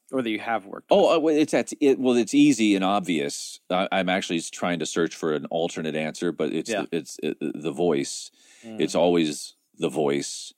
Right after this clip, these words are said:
Speaker 2: and people are always like, "What are you looking for?" Like, "Oh, you're an A and R. What are you looking for?" Great voice, singing great songs.
Speaker 1: Mm.
Speaker 2: I don't care if it's rock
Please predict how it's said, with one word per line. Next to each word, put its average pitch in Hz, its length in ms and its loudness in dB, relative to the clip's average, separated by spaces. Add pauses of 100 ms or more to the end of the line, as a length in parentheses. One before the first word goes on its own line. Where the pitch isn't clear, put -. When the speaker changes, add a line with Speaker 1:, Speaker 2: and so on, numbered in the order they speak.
(160)
Speaker 2:
and - 100 -8
people 85 220 -2
are 78 40 2
always 76 200 0
like, 73 120 -2
"What 78 160 0
are 82 40 2
you 85 80 2
looking 85 240 -2
for?" 67 420 -2
Like, 65 220 -6
"Oh, 185 180 4
you're 143 140 4
an 123 60 0
A 131 80 2
and 131 80 0
R. 135 100 2
What 147 120 0
are 151 40 0
you 151 60 2
looking 160 180 -4
for?" - 320 -6 (380)
Great 92 220 4
voice, 92 300 0
singing 71 320 -8
great 71 200 -4
songs. 60 420 -12 (200)
Speaker 1:
Mm. 104 320 -16
Speaker 2:
I - 60 -8
don't 69 80 -8
care 73 120 -8
if 64 40 -6
it's 67 80 -8
rock 76 400 0